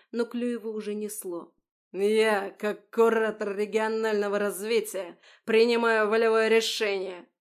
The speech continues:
заорал он, срываясь на визг. Санаторий закрыть! Немедленно! Завтра же всех уволить! Здание под снос! Здесь будет элитный охотничий клуб для нормальных людей, а не для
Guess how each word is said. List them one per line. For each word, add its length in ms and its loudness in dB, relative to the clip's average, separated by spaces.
заорал 560 -6
он, 180 -4
срываясь 560 -8
на 160 -4
визг. 380 -10
Санаторий 840 0
закрыть! 880 -2
Немедленно! 840 0
Завтра 640 -2
же 160 -8
всех 500 2
уволить! 580 -2
Здание 600 0
под 240 -2
снос! 500 -4
Здесь 340 2
будет 360 0
элитный 460 0
охотничий 500 -4
клуб 260 -4
для 140 -2
нормальных 540 -2
людей, 260 2
а 40 2
не 140 0
для 300 -2